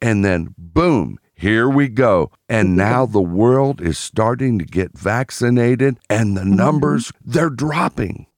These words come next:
Speaker 2: Absolutely, absolutely. And, you know, um, and all it, I mean, when I say all it, all it took,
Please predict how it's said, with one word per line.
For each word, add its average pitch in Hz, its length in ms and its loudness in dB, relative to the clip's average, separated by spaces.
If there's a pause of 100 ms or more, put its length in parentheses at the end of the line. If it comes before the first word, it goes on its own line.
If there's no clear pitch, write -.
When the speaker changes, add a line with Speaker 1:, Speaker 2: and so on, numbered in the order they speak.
Speaker 2:
Absolutely, 160 960 -6
absolutely. 156 960 -10
And, 226 240 2
you 262 80 4
know, 233 380 2
um, 185 600 -6 (180)
and 208 320 -4
all 277 320 2
it, 233 140 -2 (460)
I 247 100 0
mean, 233 520 0
when 208 200 0
I 226 140 0
say 240 320 0
all 240 340 2
it, - 180 -6 (200)
all 226 240 2
it - 240 -8
took, 185 420 -2